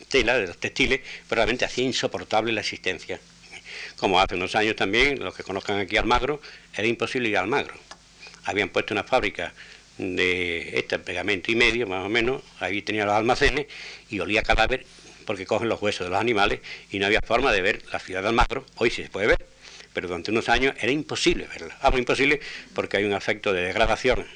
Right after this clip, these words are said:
en función del humo, del, del olor, y sobre todo en este caso era del olor, que realmente era una degradación que es, su-, lo sufrimos como consecuencia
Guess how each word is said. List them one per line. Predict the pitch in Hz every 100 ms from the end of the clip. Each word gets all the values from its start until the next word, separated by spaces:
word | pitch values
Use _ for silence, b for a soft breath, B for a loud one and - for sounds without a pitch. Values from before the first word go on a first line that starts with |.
| -
en | 98
función | - 90 123 110
del | 98 98
humo, | 143 101 80 - -
del, | 87 87 87 82
del | 90
olor, | 107 135
y |
sobre | - 107 110
todo | 110
en |
este | 107 101
caso | 104 -
era | 101
del | 117
olor, | 123 123 123 B B B
que | 117
realmente | 123 101 104 101 110 - -
era | 107 104 - 117
una | 110 107
degradación | 98 117 107 - 107 110 B B
que | - 117
es, | - B B -
su-, | - 120 -
lo | 139 120 123 -
sufrimos | 131 123 127
como | 113 110
consecuencia | 131 113 113 113 113